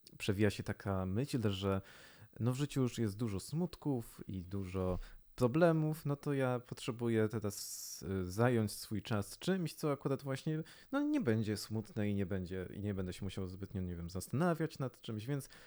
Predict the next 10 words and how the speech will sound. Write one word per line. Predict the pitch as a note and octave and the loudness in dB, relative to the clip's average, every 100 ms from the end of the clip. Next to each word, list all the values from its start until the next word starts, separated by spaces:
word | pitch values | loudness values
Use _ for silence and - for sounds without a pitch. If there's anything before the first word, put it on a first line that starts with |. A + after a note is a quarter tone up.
| - | -8
jakoś, | - B2 C3+ - | -4 -2 -2 -4
e, | - A2 G#2+ G#2+ G#2 G#2+ A2 - _ _ - | -4 0 0 0 -2 -6 -10 -16 _ _ 0
to | C3 A#2+ | 0 0
zapomnienie | G2+ A2+ A#2+ A#2+ A#2 E3+ G#3 | -2 -2 0 0 0 0 -2
również | G#3 G3 F3 - | -4 -2 -4 -2
jest | G#2+ - | -6 -4
chyba | A2 | -4
takim, | - - G#2+ | -4 -4 -4
e, | - _ _ _ - - G#2+ F#2+ F#2+ F#2+ F#2+ G2 | -4 _ _ _ -16 -6 -2 -2 -2 -4 -4 -6
w | G2 | -6